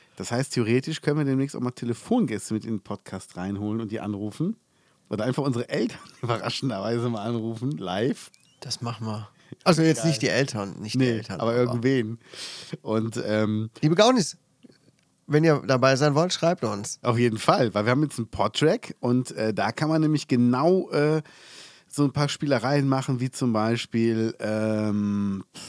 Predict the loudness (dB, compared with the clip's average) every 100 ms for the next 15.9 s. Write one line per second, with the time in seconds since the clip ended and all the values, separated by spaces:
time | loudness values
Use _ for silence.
0 | -18 -16 -12 -10 -8 -4 -4 -4 -4 -6
1 | -6 -6 -4 -2 -2 -4 -6 -6 -6 -6
2 | -6 -4 -6 -4 -4 -4 -4 -2 0 0
3 | 0 0 2 2 4 2 0 _ _ -2
4 | 0 -2 -2 -2 -4 -4 -6 -4 -6 -6
5 | -4 -6 -10 _ -16 -14 -12 -12 -2 2
6 | 4 4 2 2 4 6 6 4 2 0
7 | 2 2 4 2 4 4 2 0 -2 -2
8 | 2 4 2 -2 -20 -20 -10 -2 2 2
9 | 0 0 0 2 4 4 6 8 6 4
10 | 2 2 2 2 2 2 4 4 4 2
11 | 0 -2 -4 -6 -2 0 2 2 4 4
12 | 4 4 2 2 0 0 0 -2 -2 -4
13 | -4 -8 -8 -8 -6 -6 -8 -4 0 0
14 | 0 -4 0 0 0 -2 -2 0 0 2
15 | 2 2 2 -2 -4 -4 -2 -4